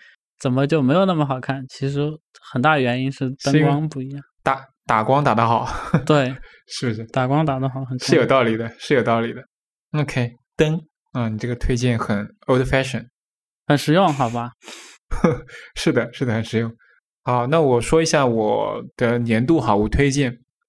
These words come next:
Speaker 2: 我推荐三个，第一个是一个软件服务，叫 Craft。这个的话，我在，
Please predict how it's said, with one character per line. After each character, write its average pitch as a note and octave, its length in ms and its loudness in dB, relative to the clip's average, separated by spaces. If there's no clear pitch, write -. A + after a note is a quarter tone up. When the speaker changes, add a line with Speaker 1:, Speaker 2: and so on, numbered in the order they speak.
Speaker 2:
我 B2 80 0
推 E3 120 4
荐 F3 100 4
三 D#3 280 2
个， C3+ 120 2
第 C#3 160 2
一 D#3 40 2
个 D3+ 120 4
是 B2 520 0
一 B2 80 -8
个 C#3 100 2
软 B2+ 240 2
件 C3+ 240 0
服 A#2 400 -2
务， B2 100 -4
叫 A#2+ 340 2
Craft。 - 600 -2
这 F#3+ 120 4
个 D#3+ 60 4
的 C3+ 80 2
话， B2+ 160 2
我 G2+ 140 2
在， B2 500 0